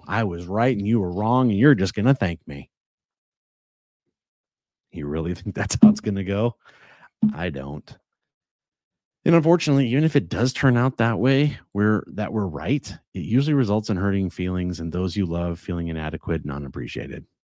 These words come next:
We sacrifice kindness and compassion. We turn into jackasses. Let's just be honest. Let's not sugarcoat it.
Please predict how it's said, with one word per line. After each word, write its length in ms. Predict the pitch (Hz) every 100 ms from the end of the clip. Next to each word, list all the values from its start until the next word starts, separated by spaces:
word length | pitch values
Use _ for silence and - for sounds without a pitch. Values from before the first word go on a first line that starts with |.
| _ _ _ _ _ _ _ -
We 80 | 95
sacrifice 520 | - 92 - 92 87
kindness 460 | - 101 98 95 101
and 100 | 90
compassion. 800 | 87 80 87 104 - 113 110 107
We 120 | 82
turn 240 | - 90
into 220 | 87 85 80
jackasses. 880 | 78 78 82 73 - - - - -
Let's 180 | -
just 220 | - 76 -
be 140 | 67
honest. 480 | 71 76 - - _ _ _ _
Let's 140 | 98 -
not 120 | 107
sugarcoat 540 | - 87 69 - 60
it. 140 | 50